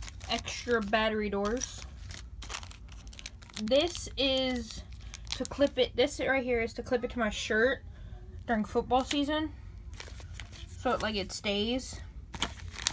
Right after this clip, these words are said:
These two packets have caps. You see that little cap right there up in the corner for my implant.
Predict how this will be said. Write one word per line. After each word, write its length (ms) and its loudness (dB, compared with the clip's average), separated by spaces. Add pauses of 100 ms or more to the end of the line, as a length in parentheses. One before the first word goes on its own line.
(200)
These 380 6
two 440 2
packets 440 2
have 200 2
caps. 600 0 (260)
You 80 -14
see 160 -8
that 320 2
little 180 -2
cap 300 0
right 140 -2
there 160 2
up 80 -4
in 60 0
the 60 0
corner 220 2 (380)
for 140 0
my 340 4
implant. 560 0